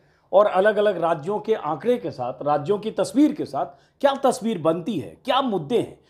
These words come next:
क्या हर राज्य में अलग मुद्दा है, कोई राष्ट्रीय मुद्दा है जिस मुद्दे पर ये चुनाव दो हज़ार चौबीस का होने जा रहा है, क्या प्रधानमंत्री मोदी ने दस साल में कुछ ऐसा किया है जो उनके लिए बड़ा मुद्दा है, जिस आधार पर वो चार सौ पार के नारे दे रहे हैं,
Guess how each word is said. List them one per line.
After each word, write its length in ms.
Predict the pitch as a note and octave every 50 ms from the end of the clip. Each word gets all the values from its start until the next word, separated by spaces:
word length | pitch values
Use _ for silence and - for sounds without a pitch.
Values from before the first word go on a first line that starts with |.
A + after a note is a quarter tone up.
| _ _ -
क्या 120 | - B3+ B3+
हर 220 | - - G3 A3+
राज्य 340 | A3+ A3+ A3+ A#3 A3 G3 A#3+
में 100 | A#3 B3
अलग 300 | F#3 D3 D#3+ F#3 F#3 E3+
मुद्दा 280 | F#3+ G3+ F3 E3 G#3+ G3
है, 160 | F3+ - - _ _ _ _ _ -
कोई 200 | - A#3+ B3+ B3
राष्ट्रीय 500 | A3 D3+ D3+ D#3+ F#3 F#3 - - A#3 C#4+ C#4+
मुद्दा 300 | C#4+ C#4+ A3+ G#3 C#4 B3
है 180 | A3 A3 A3+ - _ _ _ - -
जिस 180 | A3 G#3+ D#3
मुद्दे 280 | F3 F#3 F3+ C#3 C#3+ B3
पर 160 | B3 B3 B3+
ये 120 | B3 B3+ B3
चुनाव 300 | B3 A3+ G#3+ A3 A3+ A#3
दो 140 | F#3+ A3 G#3
हज़ार 200 | G#3 G#3 A#3 A3+
चौबीस 340 | A3+ - G#3 G#3+ G#3+ A#3 -
का 100 | - A3+
होने 240 | G3+ G3 G#3+ A3 G#3+
जा 160 | G3 G#3+ G#3 G#3
रहा 120 | G#3+ G#3+
है, 60 | G3+ _ _ _ _ _ _ -
क्या 140 | A3 A#3+ B3+
प्रधानमंत्री 720 | B3+ A3+ F3 F#3 G3 A3+ A#3 A3+ A3+ A3+ A3 - A#3 A#3
मोदी 340 | F#3 E3 F3+ F#3 G3 A3+ A#3
ने 120 | A3+ A3 - - -
दस 120 | G3+ G3+ - - -
साल 220 | B3 A3 A3+ A#3
में 100 | A3 A3+
कुछ 180 | A3+ A3+ - -
ऐसा 340 | - D#3 E3+ G#3 - A#3 A3+
किया 360 | A3 - - C#3 C#3+ F3+ G#3+
है 260 | A3+ G3 A3+ A#3 A3 - _ _ _ _ _ -
जो 140 | - G#3
उनके 360 | A#3 B3 A3+ G#3+ G#3 - A3+ A#3
लिए 140 | A3 A#3+
बड़ा 260 | A3+ C#3+ D3 D#3+ G3+ G#3
मुद्दा 300 | F#3+ F3+ F3+ E3 A3+ A3+
है, 60 | G#3+
जिस 220 | F#3 F#3 E3+ - F#3
आधार 400 | D#3 C#3+ C#3 C#3 D#3 F#3+ A3 G#3+
पर 180 | - A#3+ A#3
वो 100 | A3 A3+
चार 260 | A3 - G#3 G3 G3+
सौ 100 | F#3+ G#3
पार 220 | G3+ G3+ G3+ G3 G3+
के 120 | F#3 G#3+
नारे 280 | F#3+ F3+ F3 F#3+ G#3 G3+
दे 140 | F#3+ G#3 G3+
रहे 100 | G3+ G3+
हैं, 120 | G3+